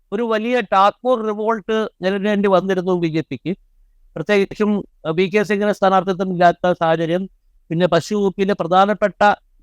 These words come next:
മണ്ഡലങ്ങൾ, അതായത് മുസഫർ നഗർ പോലെയുള്ള, ആ, അല്ലെങ്കിൽ കൈരാന പോലെയുള്ള സ്ഥലങ്ങളിലൊക്കെ ഗുജ്ജർ സ്ഥാനാർത്ഥികളെ, ജാട്ട് സ്ഥാനാർത്ഥികളെയും കൂടുതലായിട്ട് ആശ്രയിക്കുകയും ഠാക്കൂർമാർക്ക് സീറ്റ് കൊടുക്കുകയും ചെയ്യാതിരുന്നാണ്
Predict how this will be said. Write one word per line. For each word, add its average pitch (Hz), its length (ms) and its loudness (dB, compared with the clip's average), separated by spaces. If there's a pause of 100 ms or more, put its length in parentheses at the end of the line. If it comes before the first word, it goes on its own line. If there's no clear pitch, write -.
(140)
മണ്ഡലങ്ങൾ, 175 440 0 (420)
അതായത് 175 500 2
മുസഫർ 175 580 -4
നഗർ 196 240 2
പോലെയുള്ള, 185 720 0 (380)
ആ, 165 360 0
അല്ലെങ്കിൽ 175 460 -2 (220)
കൈരാന 190 440 2
പോലെയുള്ള 185 480 0
സ്ഥലങ്ങളിലൊക്കെ 170 840 0 (380)
ഗുജ്ജർ 170 380 0
സ്ഥാനാർത്ഥികളെ, 180 880 0 (180)
ജാട്ട് 180 320 0
സ്ഥാനാർത്ഥികളെയും 180 760 0
കൂടുതലായിട്ട് 165 680 2
ആശ്രയിക്കുകയും 160 600 0
ഠാക്കൂർമാർക്ക് 165 680 0
സീറ്റ് 156 260 -8
കൊടുക്കുകയും 160 540 -2
ചെയ്യാതിരുന്നാണ് 151 640 0